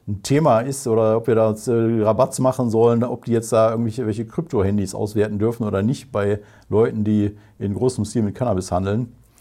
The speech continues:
Aus Konsumentensicht auf jeden Fall nicht so ein Riesenthema. Dann aber Top sechsundsiebzig.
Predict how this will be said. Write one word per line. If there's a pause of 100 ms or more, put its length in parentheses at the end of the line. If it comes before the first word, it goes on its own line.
(1300)
Aus
Konsumentensicht
auf
jeden
Fall (160)
nicht
so
ein
Riesenthema. (2000)
Dann
aber
Top
sechsundsiebzig.